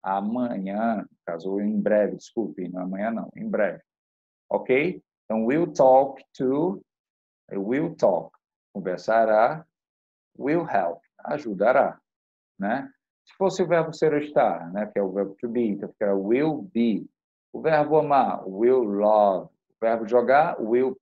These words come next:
play. O verbo assistir, will watch. O verbo dormir, will sleep. O verbo comer, will eat. O verbo ter, will have. E assim sucessivamente, né?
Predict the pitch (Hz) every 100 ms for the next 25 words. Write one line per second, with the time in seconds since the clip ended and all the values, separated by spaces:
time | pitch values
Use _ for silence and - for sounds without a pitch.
0 | - 110 104 90 90 _ _ _ _ -
1 | 101 120 123 113 127 127 143 - 107 95
2 | 117 135 107 98 110 107 - - - _
3 | _ _ _ _ _ 98 95 107 101 107
4 | 123 120 127 160 220 - 110 117 117 110
5 | 113 147 143 - _ _ _ _ _ _
6 | _ _ _ - 95 95 95 - 139 131
7 | 147 - - - 104 104 98 87 87 104
8 | 120 - - _ _ _ _ _ _ _
9 | 104 98 95 123 123 143 160 - 110 107
10 | 107 92 87 104 113 104 87 - _ _
11 | _ _ - 180 165 160 156 - - 160
12 | 156 156 131 95 - 95 120 -